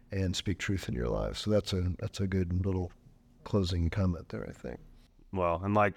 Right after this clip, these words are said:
Speaker 2: so much of this, I just, I think that we can't ask from other people what we're not willing to do ourselves, right? And so clearly the best possible, you know, chance for all of this to work out would be for you to be in an organization that does give you the freedom. Your leadership is setting this example.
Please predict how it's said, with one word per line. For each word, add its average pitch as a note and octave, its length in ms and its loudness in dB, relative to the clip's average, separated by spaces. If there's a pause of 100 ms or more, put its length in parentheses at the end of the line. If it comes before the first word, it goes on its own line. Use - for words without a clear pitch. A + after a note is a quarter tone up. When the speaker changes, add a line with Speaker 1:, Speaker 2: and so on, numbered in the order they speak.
Speaker 2:
so A2 200 2
much G2 240 4
of F2+ 120 0
this, F2+ 260 0
I F2+ 100 2
just, F2 300 -4 (180)
I F2+ 140 0
think F#2+ 260 -2 (140)
that E2+ 420 0 (260)
we G2 220 0
can't G#2 300 0
ask F#2 280 0
from F#2 160 -2
other F2+ 200 2
people F#2+ 280 -2
what E2+ 160 -2
we're E2+ 120 -2
not E2+ 180 -2
willing E2+ 280 -2
to E2 60 -8
do E2+ 140 0
ourselves, D#2+ 560 0
right? E2+ 220 0
And E2 100 -6
so E2 300 -4 (560)
clearly G2 800 0
the F2+ 220 -4
best G2 440 0 (160)
possible, F#2 720 -4 (680)
you F#2 140 0
know, E2 260 -4 (200)
chance A2 280 2
for G2 140 -2
all G2 140 2
of F#2+ 40 -2
this G2 140 0
to F#2+ 100 -2
work F2+ 200 0
out G2+ 160 4
would F2 120 -2
be F2 160 2
for F2+ 160 -4
you F#2+ 140 -2
to F2+ 60 -2
be G2 180 2
in G2 80 4
an F#2+ 80 0
organization F2 640 -2
that E2 400 -8
does F#2 320 2
give E2+ 180 -2
you E2+ 60 -2
the E2+ 100 -2
freedom. F2 380 -2
Your E2 100 -2
leadership F#2 400 0
is F2 160 -2
setting F2+ 220 -2
this E2+ 160 -4
example. F2 500 -4